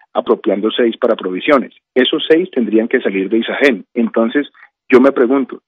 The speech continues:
¿será que las provisiones son suficientes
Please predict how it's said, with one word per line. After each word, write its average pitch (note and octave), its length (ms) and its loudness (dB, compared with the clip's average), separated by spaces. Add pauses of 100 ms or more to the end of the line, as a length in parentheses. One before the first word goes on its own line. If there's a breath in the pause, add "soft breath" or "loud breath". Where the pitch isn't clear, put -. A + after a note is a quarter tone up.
(160)
¿será F#2+ 420 0
que D3 120 0
las C#3+ 180 4
provisiones G2+ 560 -2 (100)
son C3 200 2
suficientes B2 720 -2